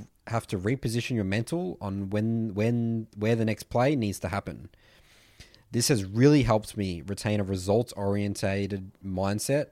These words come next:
where I only play to learn, which has not only prevented tilt in games, but has also enabled me to enjoy League much more. The most fascinating thing is that I have started to unintentionally incorporate this into my daily life.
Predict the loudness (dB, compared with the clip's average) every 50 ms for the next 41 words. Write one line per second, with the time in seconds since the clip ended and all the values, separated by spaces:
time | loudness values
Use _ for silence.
0 | -8 -6 -4 -2 0 0 0 0 -2 -4 -4 -4 -2 0 0 2 2 0 -2 0
1 | 0 0 0 0 -2 -6 -4 -4 -4 -4 -6 -8 -12 -14 -18 _ _ -20 -20 -20
2 | -20 _ -10 -8 -4 -2 -2 0 2 2 2 2 2 0 0 0 0 -2 -2 -4
3 | -2 0 0 -2 -2 -4 -8 -10 -4 0 0 0 0 -2 -6 -8 -6 -6 -4 -2
4 | -2 0 0 0 0 0 -2 -4 -6 -4 -4 -4 -4 -4 -6 -4 -4 -4 -2 0
5 | 0 0 0 0 -2 -2 -2 -2 -2 -2 -2 -2 -2 -2 -4 -4 -4 -4 -4 -4
6 | -4 -4 -2 -2 -2 0 0 -2 -2 -2 -2 -4 -6 -10 -12 -8 -6 -6 -6 -6
7 | -8 -12 -12 -12 -10 -8 -6 -6 -6 -8 -10 -14 -16 _ _ _ _ _ _ -20
8 | -20 -20 -20 -20 _ -6 -2 0 0 0 0 -2 -6 -12 -16 -18 -14 -10 -6 -6
9 | -4 -4 -4 -2 -2 0 0 2 0 0 0 -2 -4 -6 -6 -8 -10 -10 -12 -16
10 | -18 -20 -20 _ _ _ _ _ _ _ -14 -10 -8 -4 -2 0 -2 -2 -2 -2
11 | -2 -2 -2 -2 -4 -2 0 2 4 4 2 2 -2 -4 -4 -2 0 0 0 0
12 | 0 0 -2 -2 0 -2 -2 -2 0 0 -2 0 2 0 0 0 -2 -4 -4 -4
13 | -4 -2 -2 -4 -2 -2 -2 -2 -2 -2 0 0 -2 -2 -4 -8 -16 -20 -20